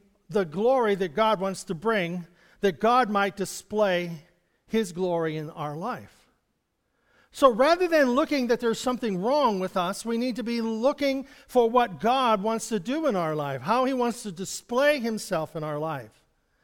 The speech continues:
It isn't our failures that hold us back. It's our thoughts, it's our understanding of our failures that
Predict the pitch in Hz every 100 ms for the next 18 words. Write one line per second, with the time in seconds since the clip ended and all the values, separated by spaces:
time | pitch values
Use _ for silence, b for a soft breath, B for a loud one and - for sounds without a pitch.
0 | b b b 220 240 320 349 262 240 226
1 | - 208 254 269 220 151 139 156 - _
2 | _ _ b b 208 220 214 - 233 233
3 | 196 190 147 170 165 170 - B B 269
4 | - 247 233 220 - 247 277 220 - 196
5 | 208 214 220 220 233 - - - 254 208
6 | 240 185 175 170 - 165 151 147 139 -
7 | B B B 180 185 180 -